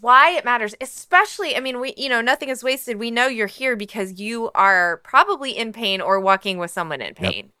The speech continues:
Speaker 1: And, and so it truly is, I believe, in our seasons of trauma, major life
Speaker 2: Right.
Speaker 1: transition, tragedy, where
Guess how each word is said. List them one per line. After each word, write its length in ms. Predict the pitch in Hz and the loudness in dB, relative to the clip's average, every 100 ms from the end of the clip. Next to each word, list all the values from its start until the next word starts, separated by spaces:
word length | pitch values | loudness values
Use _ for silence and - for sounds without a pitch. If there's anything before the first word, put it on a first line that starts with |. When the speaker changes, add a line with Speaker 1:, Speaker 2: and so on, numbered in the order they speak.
| - | -4
Speaker 1:
And, 480 | 214 208 196 190 190 _ | 0 2 0 -4 -12 _
and 220 | 226 226 | -4 -4
so 160 | 226 247 - | -4 -6 -4
it 200 | 302 - - | -6 -8 -14
truly 840 | - - _ 311 349 339 311 262 | -18 -18 _ -6 -4 -4 -6 -6
is, 440 | - 240 220 196 185 _ _ _ _ _ _ _ - | -2 0 0 -2 -6 _ _ _ _ _ _ _ 4
I 260 | 254 330 | 6 4
believe, 560 | 285 247 214 202 190 - | 0 -10 -8 -6 -6 -8
in 280 | - 208 202 - | -4 -4 -4 0
our 160 | 202 | 0
seasons 460 | 214 - 208 185 180 | 0 -8 -12 -12 -6
of 240 | 170 160 _ _ _ | -6 -6 _ _ _
trauma, 760 | - 226 202 185 175 170 165 156 | 0 0 2 2 2 2 0 -2
major 340 | 190 196 196 | -4 -4 -4
life 200 | 185 180 | -4 -2
Speaker 2:
Right. 160 | 196 240 | 0 0
Speaker 1:
transition, 500 | 165 - 170 165 160 | -2 -8 -6 -6 -8
tragedy, 520 | - 214 214 190 170 | 0 2 2 -4 -10
where 580 | - 190 190 185 175 170 | -8 0 4 4 4 0